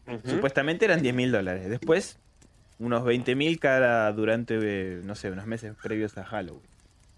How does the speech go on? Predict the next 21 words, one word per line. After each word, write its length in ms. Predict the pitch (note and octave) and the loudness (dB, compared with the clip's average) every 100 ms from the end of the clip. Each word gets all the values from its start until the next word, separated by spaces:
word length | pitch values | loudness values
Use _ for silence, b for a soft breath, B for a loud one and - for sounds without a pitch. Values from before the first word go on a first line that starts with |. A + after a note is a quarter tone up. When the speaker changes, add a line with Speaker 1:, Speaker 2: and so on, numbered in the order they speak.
| _ _ _ | _ _ _
Speaker 2:
Sí, 220 | G2+ E2+ - | -6 -6 -8
porque 320 | F2+ F#2+ E2+ - _ _ - | -8 -6 -8 -12 _ _ -18
mu-, 140 | F#2 F2+ | -16 -12
muriendo 400 | G#2 G2+ A2 A2 | -6 -2 -2 -4
en 80 | A2 | -6
esa 180 | G#2+ B2+ | -4 -4
fecha, 360 | A2+ - A#2+ - - | -4 -8 -12 -12 -12
lo 160 | G2 | -4
iba 140 | A2 G#2 | -2 -2
a 20 | |
cobrar 380 | G2 G#2 A2 G#2+ | -4 -2 -2 0
ahí. 200 | A2+ - _ _ _ _ _ - - _ _ _ _ _ - | -2 -2 _ _ _ _ _ -20 -20 _ _ _ _ _ -6
Aparte, 600 | A2 A2 C#3 C#3 C3 A#2+ | -6 0 2 2 2 4
lo 100 | A#2 | 4
más 220 | B2 - | 2 0
triste 320 | C3 C#3 - | -2 0 2
de 160 | A#2+ A#2+ | 2 4
todo, 500 | C#3+ C3+ C3+ C#3+ E3 _ _ _ _ _ | 4 4 4 2 -2 _ _ _ _ _
porque 640 | - G#2 - G#2 G2 F2+ E2+ - _ _ _ - | -4 -4 -4 -4 -2 -4 -8 -14 _ _ _ -20
se 160 | - A2+ | -12 -8
hicieron 500 | - B2+ A#2+ G#2+ | 0 0 0 -2